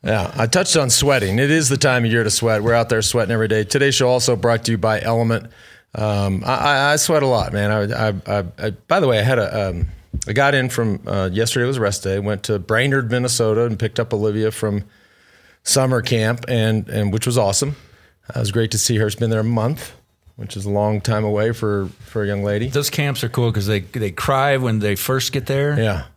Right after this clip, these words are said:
Speaker 2: And
Speaker 1: No,
Speaker 2: then
Speaker 1: she
Speaker 2: once
Speaker 1: wa-
Speaker 2: they do it, second, third year, they
Speaker 1: Yeah.
Speaker 2: cry when they leave.
Speaker 1: Yeah.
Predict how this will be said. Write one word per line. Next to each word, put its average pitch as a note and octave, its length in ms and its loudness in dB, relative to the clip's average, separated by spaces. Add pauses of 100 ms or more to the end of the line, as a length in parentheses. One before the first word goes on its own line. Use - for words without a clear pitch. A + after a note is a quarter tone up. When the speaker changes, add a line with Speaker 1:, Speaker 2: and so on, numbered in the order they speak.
(120)
Speaker 2:
And A2 80 0
Speaker 1:
No, C#3 80 4
Speaker 2:
then B2 80 4
Speaker 1:
she C3 120 4
Speaker 2:
once F3 160 4
Speaker 1:
wa- - 100 2
Speaker 2:
they F#3 60 4
do E3 180 4
it, D#3 140 2
second, D3+ 400 0
third C3 240 0
year, D3 280 2
they A#2 140 0
Speaker 1:
Yeah. G2+ 60 -2
Speaker 2:
cry C#3+ 220 2
when B2+ 120 0
they A2 80 0
leave. G2+ 480 -2
Speaker 1:
Yeah. G2 280 0